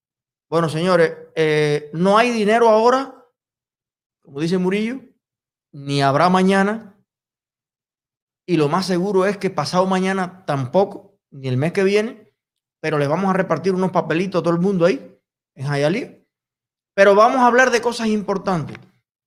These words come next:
Si toda la gente en Jayalía siembra una piña, yo, oiga, el expressway, señora,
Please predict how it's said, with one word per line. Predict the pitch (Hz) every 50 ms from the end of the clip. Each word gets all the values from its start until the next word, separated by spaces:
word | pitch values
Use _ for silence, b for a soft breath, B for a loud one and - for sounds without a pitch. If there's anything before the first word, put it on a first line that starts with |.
| _ _ _
Si | _ - - 247 254 247
toda | 247 254 302 320 311 302 294
la | 285 277 254
gente | 277 302 311 294 262 285 269
en | 254
Jayalía | 247 269 269 262 269 269 277 285 311 311 302 277 -
siembra | - 277 294 302 302 302 285 294 294
una | 294 294 302 294 294 285 -
piña, | 359 370 349 311 262 214 180 160 135 123 - - _ _ _ _ _ _ _ _ _ _ _ _ _ _ _ _ _ _ _ _ _ _ _ _ _ _ _ _ _ _ _ _ _ _ _ _ _
yo, | 151 220 254 269 269 - - - - _ _ _ _ _ _ _
oiga, | - 180 226 254 247 226 208 -
el | - 180 180
expressway, | 175 180 196 190 196 240 269 247 190 - -
señora, | - 214 208 202 196 208 214 240 277 320 330 349 330 320 311 311 294 269 240 196 151 131 123 - _ _ _